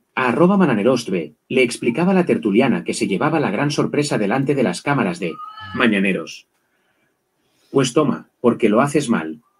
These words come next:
Pero no te preocupes porque tenemos a Cora, que es nuestra manzanera que nos lleva las redes". "¿Qué está haciendo mal Terelu?",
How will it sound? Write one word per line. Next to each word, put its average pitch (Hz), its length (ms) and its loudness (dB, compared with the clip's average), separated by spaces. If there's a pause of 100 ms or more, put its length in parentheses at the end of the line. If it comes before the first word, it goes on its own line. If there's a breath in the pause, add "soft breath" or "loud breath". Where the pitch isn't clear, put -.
(140)
Pero 131 180 2
no 175 120 8
te 233 120 4
preocupes 156 520 4
porque 127 280 0
tenemos 139 400 0
a 101 80 -6
Cora, 117 260 0
que 113 120 2
es 123 120 0
nuestra 170 260 4
manzanera 101 540 0
que 95 100 -4
nos 90 140 -4
lleva 123 220 2
las 90 140 -2
redes". 80 340 -8 (460)
"¿Qué 170 100 6
está 185 240 4
haciendo 170 360 6
mal 135 200 2
Terelu?", 92 440 -2